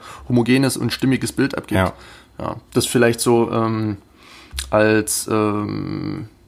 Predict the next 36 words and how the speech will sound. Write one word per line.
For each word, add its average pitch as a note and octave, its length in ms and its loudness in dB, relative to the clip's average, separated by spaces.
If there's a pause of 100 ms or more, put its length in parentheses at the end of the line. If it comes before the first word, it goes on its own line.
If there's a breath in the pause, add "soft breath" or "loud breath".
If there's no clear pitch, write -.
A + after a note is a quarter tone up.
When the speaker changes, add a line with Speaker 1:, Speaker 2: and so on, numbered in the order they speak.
(500)
Speaker 1:
ja, E2 240 -6 (340)
Aufheller. A#2 500 2
Speaker 2:
Ja, - 80 0
ja. F#2+ 60 -4 (840 loud breath)
Und, A#2 140 -14 (160)
und G2 120 0
auch, - 240 -6
auch F#2+ 180 -2
hier C3 160 4
haben A#2 120 4
wir G2 160 2
ganz, G2+ 220 0
ganz G#2 200 -2
viele, F2+ 720 -2
äh, - 40 -20 (160 loud breath)
kleine G#2+ 320 2
Details G2 540 2
in F2+ 180 -2
Timothy G2+ 360 -4
Chalamets F#2 480 0
Schauspiel, E2+ 600 2
ne? F#2+ 160 2
Also F2 160 0
erst D#2+ 220 -2
dieser, F2+ 240 -2
dieser, F2 380 -4 (460 loud breath)
äh, F2+ 200 -2 (120)
Blick, G#2+ 440 2
dann, F#2 220 2
dann F2 140 -2
hast F#2+ 200 -2
du, G2 100 0
äh, F2+ 400 -2
die, - 220 -8
die - 160 -10
Tränen, A#2 580 2